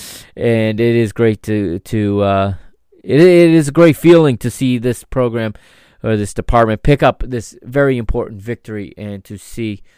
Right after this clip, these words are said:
um, the hard work pay off for these ladies. And as you know, if you listen to the show, I have been a big fan of this,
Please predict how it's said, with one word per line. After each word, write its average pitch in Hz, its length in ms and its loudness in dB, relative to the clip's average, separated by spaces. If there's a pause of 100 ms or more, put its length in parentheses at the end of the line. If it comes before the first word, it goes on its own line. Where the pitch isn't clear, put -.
(280)
um, 98 460 -12
the 98 80 -10
hard 123 260 2
work 110 380 -4
pay 110 220 0
off 107 440 -4
for 107 420 -8
these 98 260 -12
ladies. 101 480 -4 (440)
And 110 260 -6
as 113 220 -2
you 110 100 -2
know, 107 140 -2
if 101 120 -8
you 113 80 -6
listen 107 220 -6
to 107 100 -8
the 98 80 -8
show, 98 300 -6
I 95 160 -4
have 101 180 -8
been 107 140 -8
a 101 60 -8
big 98 240 -2
fan 123 360 -10
of 107 120 -14
this, 117 360 -10